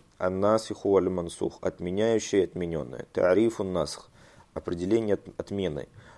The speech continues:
وهو رفع الشارع حكما منه متقدما بحكم منه متأخرا.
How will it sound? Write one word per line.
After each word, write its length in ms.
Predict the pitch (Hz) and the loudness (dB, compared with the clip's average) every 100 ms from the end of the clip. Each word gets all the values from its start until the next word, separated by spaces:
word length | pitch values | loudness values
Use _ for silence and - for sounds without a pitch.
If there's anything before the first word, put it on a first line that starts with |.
| _ | _
وهو 760 | - 95 98 - 98 110 151 135 | 2 6 6 6 0 4 8 10
رفع 360 | 117 120 - 101 | 10 8 4 -4
الشارع 720 | - - 110 104 101 101 110 | -2 2 6 8 8 6 4
حكما 460 | - 139 - 117 | 0 -2 0 -2
منه 440 | 107 107 110 113 117 | 0 -2 -4 -4 -4
متقدما 880 | 107 98 98 - 101 90 90 92 110 | -4 -2 -2 2 2 2 -2 0 0
بحكم 500 | 98 92 120 110 104 | 0 -2 -2 -4 -4
منه 380 | 98 107 104 | -4 -4 -4
متأخرا. 760 | 95 95 - - 80 - 67 | -6 -6 -4 0 0 -2 -10